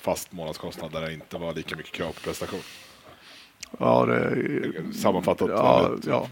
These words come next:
Speaker 2: lite
Speaker 1: enkelt.
Speaker 2: så, ja.
Speaker 1: Ja.
Speaker 2: Mm.
Speaker 1: Man kan, allt, allt går inte att berätta,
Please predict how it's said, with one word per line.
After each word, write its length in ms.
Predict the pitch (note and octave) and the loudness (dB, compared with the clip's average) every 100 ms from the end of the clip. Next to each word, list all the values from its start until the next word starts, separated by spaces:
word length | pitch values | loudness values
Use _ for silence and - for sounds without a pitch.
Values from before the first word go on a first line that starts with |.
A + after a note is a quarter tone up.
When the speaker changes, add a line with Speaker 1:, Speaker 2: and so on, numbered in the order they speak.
| B2 | -6
Speaker 2:
lite 120 | D#3 | -6
Speaker 1:
enkelt. 140 | F3+ - | -4 -4
Speaker 2:
så, 80 | D3 | -4
ja. 140 | - F3 G#3 | -6 -8 -8
Speaker 1:
Ja. 80 | |
Speaker 2:
Mm. 120 | C3+ D3+ - - _ - _ _ _ _ _ _ _ _ _ _ _ _ _ _ _ - - - | -8 -10 -16 -20 _ -20 _ _ _ _ _ _ _ _ _ _ _ _ _ _ _ -20 -20 -14
Speaker 1:
Man 100 | F#2 | -10
kan, 220 | - A#2 - | -8 -8 -6
allt, 420 | A#2 G2+ - C3+ | 2 2 2 6
allt 220 | A#2+ A2+ | 6 6
går 220 | - G#2 | 0 0
inte 120 | F2+ F2 | 0 0
att 40 | |
berätta, 300 | F2+ - | -2 -2